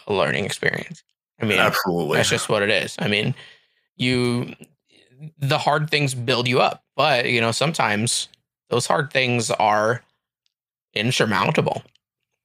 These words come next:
Speaker 1: you know? I mean, suicide is a growing statistic all over the world, not even just here. And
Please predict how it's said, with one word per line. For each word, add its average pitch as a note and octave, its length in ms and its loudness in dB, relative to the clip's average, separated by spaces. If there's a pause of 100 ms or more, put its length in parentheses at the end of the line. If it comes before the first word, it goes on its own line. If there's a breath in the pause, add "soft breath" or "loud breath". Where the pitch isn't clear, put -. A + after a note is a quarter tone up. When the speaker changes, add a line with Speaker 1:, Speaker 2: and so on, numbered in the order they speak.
(300)
Speaker 1:
you C#3 160 0
know? G#2+ 220 2 (280)
I C3 80 -2
mean, A#2+ 340 0 (520)
suicide G#2 600 0
is G#2+ 80 -2
a G#2+ 60 0
growing A2+ 760 0 (400 soft breath)
statistic - 720 -2
all C#3 200 2
over C#3+ 160 2
the A#2 100 -2
world, G#2+ 440 0 (320)
not A2 180 2
even B2+ 180 0
just B2 160 0
here. G#2+ 360 2 (760)
And A2 500 0